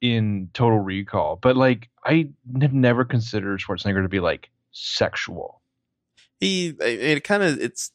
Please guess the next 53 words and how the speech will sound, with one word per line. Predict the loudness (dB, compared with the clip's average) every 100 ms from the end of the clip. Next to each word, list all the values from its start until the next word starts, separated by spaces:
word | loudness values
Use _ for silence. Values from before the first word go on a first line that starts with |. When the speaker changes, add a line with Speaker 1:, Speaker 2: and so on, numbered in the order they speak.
| -6
Speaker 2:
it's | -6 -6
fifty | -6 -6 -6
fifty | -4 -4 -4
with | -6 -6
him, | -8
I | -8
feel | -4 -4
like, | -4
in | -6
his | -8
movies, | -8 -6 -6 -2
whether | 0 0
or | 0
not | -4 -4
he | -8
has | -8
a |
love | -8 -8 -10
interest. | -12 -14 -14 -16 -20 _ _ _ _ -4
Speaker 1:
Mm-hmm. | -2 -4 -8 -10
Speaker 2:
Uh, | -4 -4 -4 -4
like, | 0 2
obviously | 2 0 -8
in | -12
Terminator | -10 -8 -8
he | -10
doesn't. | -10 -12 -14 _
Um, | -8 -6 -8 -10 -18 _ _ _ _ _ _
I | 4
don't | 6 6
know. | 8
I, | 10 8 6
I | 6
don't | 6 4
think | -2 -4
that's | -2 -2 -2
the | -6
problem | -2 2 2
with | 0
The | -4
Rock. | 0 2 0 -2
I |
mean, | -4 -4
Schwarzenegger | -4 -6 -4 -4 -4
made | -4
a | -4
whole | -4
career | -6 -4 -2 -2
out | -4
of |
being | -8 -8
ridiculously | -8 -8 -10 -12 -12 -8
ripped. | -4 -4 -6